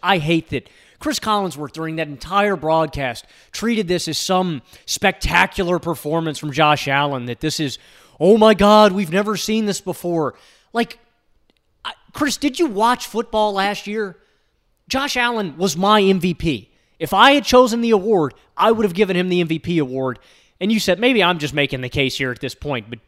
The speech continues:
Jesus, dude. Like, how can you still have these questions about Josh Allen as a quarterback after what we have seen through five weeks this year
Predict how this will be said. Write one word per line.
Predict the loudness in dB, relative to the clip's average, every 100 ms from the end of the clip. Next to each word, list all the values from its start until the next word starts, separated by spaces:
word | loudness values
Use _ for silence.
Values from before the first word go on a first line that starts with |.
| _ _ -10
Jesus, | 2 4 4 0 -14
dude. | -14 -10 -10 -12 _ _ _ _ _ _ _ _ -4
Like, | -2
how | 0 -2
can | 0 -2
you | -2
still | -4 0 2 4
have | 2 0
these | -2 -4
questions | -2 -2 -2 -4
about | -4 0
Josh | 0 -2 -4
Allen | -6 -8
as | -10
a |
quarterback | -8 -6 -4 -4 -4
after | -6 -8 -2
what | 0 0
we | -2
have | -4
seen | -6 -6
through | -8
five | -4 0 0
weeks | -2 -6 -6
this | -6 -6
year | -6 -8